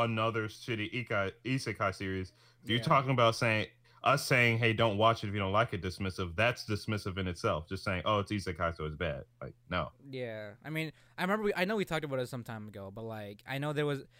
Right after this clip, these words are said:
Speaker 2: there was a tweet out there some, some time ago. Um, you know, I think I'll, I think I'll call, I, I, I guess I'll think I'll call him out on it. We're not big enough to
Speaker 1: Mm-hmm.
Speaker 2: get a response back, but I'll call him out on it.
Speaker 1: Mm-hmm.
Speaker 2: Um, was it Mother's Basement?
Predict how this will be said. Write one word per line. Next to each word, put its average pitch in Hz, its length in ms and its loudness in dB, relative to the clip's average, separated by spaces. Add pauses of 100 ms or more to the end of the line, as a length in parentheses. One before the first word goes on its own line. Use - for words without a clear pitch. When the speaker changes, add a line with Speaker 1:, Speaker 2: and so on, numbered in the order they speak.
(160)
Speaker 2:
there 170 120 2
was 160 100 4
a 151 80 0
tweet 151 260 0
out 123 160 -6
there 120 160 -6
some, 120 380 -10
some 123 180 -10
time 120 260 -10
ago. 110 460 -12 (320)
Um, 110 680 -10 (680)
you 185 80 -2
know, 208 60 2
I 202 100 0
think 220 220 -6 (120)
I'll, 165 240 -8
I 147 100 -4
think 185 180 -6
I'll 165 60 -2
call, 151 320 -4
I, 147 160 -4 (160)
I, 151 280 -2
I 147 100 -2
guess 156 240 -2
I'll 160 80 0
think 160 160 -4
I'll 151 80 -6
call 151 220 0
him 143 100 0
out 139 140 0
on 143 140 -2
it. 147 140 -2 (300)
We're 156 80 0
not 160 220 4
big 147 100 4
enough 143 280 0
to 143 100 0
Speaker 1:
Mm-hmm. 135 80 0
Speaker 2:
get 139 180 0
a 135 60 -2
response 131 420 -6
back, 123 220 -4
but 127 60 -4
I'll 127 120 -4
call 131 220 -4
him 127 100 -2
out 113 140 -2
on 127 160 -2
it. 135 140 -4 (540)
Speaker 1:
Mm-hmm. 123 520 -2
Speaker 2:
Um, 123 320 -6 (120)
was 123 200 -4
it 104 100 -12
Mother's 139 300 0
Basement? 135 420 -2